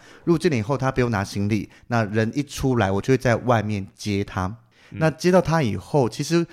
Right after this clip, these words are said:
Speaker 1: Brian 那时候找我回来，我还过去了衣索比亚航空的柜台那边，就走上去问一下说有这个状况，我可以怎么处理？那他告诉我就是，第一个，如果没拿到登机证，他必须就来报到柜台这边领登机证。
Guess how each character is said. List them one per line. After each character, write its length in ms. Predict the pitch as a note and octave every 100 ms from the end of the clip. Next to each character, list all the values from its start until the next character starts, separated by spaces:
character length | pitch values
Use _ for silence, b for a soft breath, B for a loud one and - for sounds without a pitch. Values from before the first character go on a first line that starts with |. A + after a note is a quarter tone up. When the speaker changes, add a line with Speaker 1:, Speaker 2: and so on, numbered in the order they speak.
| B B
Speaker 1:
Brian 240 | F3+ G#3+
那 160 | E3+ F#3+
时 80 | G3
候 80 | F#3 -
找 160 | - C3
我 160 | C#3+
回 200 | G#2+ A2
来， 180 | G#2 G2+
我 180 | G2 G2
还 240 | - A2 A#2 - -
过 160 | F3
去 240 | C3+ - D3
了 100 | A#2
衣 100 | D#3+
索 120 | B2
比 60 | A#2+
亚 60 |
航 100 | G2+
空 140 | G2+ A#2
的 60 | G#2
柜 260 | - C3+
台 180 | G2 G2
那 80 | G#2
边， 160 | - G#2
就 100 | A#2+
走 160 | A2
上 160 | G2 B2
去 240 | A#2 B2 - B B B
问 260 | F#3 D3
一 60 | G#2+
下 220 | G#2 B2+
说 340 | A#2 A#2+ A#2 A#2 B B
有 120 | A2
这 100 | G2+
个 120 | C#3 A#2+
状 200 | C3 A2+
况， 300 | - A2 D#2+
我 180 | F#2+
可 200 | F#2 -
以 100 | A#2
怎 100 | A#2
么 80 | F#2+
处 320 | F#2+ - F#2 F2+
理？ 220 | G#2 - B B -
那 100 | B2+
他 160 | B2
告 220 | B2 B2+
诉 160 | G#2+ B2
我 80 | F#2+
就 120 | A2
是， 320 | - B2 G#2+ G2 B B
第 140 | - D3
一 40 |
个， 220 | D3 A#2+
如 140 | G#2 C3
果 80 |
没 120 | A#2 G#2+
拿 140 | A2
到 20 | A#2
登 140 | A#2
机 100 | A2
证， 160 | A2+ A2
他 140 | A2
必 160 | - C3+
须 180 | - A#2
就 160 | B2+
来 140 | G#2 G2+
报 160 | A#2+
到 100 | A2+
柜 100 | A2+
台 80 | G2
这 140 | F#2
边 160 | G2+ G#2
领 160 | G2 -
登 140 | G2
机 160 | F#2+ F#2+
证。 180 | -